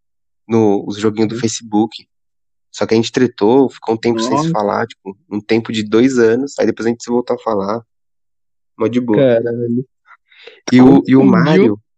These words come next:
Speaker 2: Mário com Márcio. Não, Enzo, calma aí, não. Calma
Speaker 1: Com
Speaker 2: aí,
Speaker 1: M.
Speaker 2: tio.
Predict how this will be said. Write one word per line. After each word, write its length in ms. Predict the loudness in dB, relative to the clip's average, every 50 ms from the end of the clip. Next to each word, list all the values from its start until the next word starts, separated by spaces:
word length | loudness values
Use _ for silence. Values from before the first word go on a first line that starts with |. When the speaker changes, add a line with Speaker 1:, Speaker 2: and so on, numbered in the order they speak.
| _
Speaker 2:
Mário 460 | -2 0 0 2 2 0 0 2 0 -2 0
com 260 | 2 4 4 6 6
Márcio. 500 | 6 4 4 4 2 2 0 2 2 2
Não, 380 | 2 4 2 2 4 4 4 4
Enzo, 220 | 6 6 6 4 4
calma 240 | 2 0 0 0 0
aí, 80 | 0 0
não. 220 | 2 2 2 2 2 0 -2 -8 -16 -20 -20 _ _ _ _ _
Calma 320 | -2 -2 -2 0 0 2
Speaker 1:
Com 120 | 4 4
Speaker 2:
aí, 160 | 6 6 4 4
Speaker 1:
M. 40 |
Speaker 2:
tio. 220 | 2 2 4 4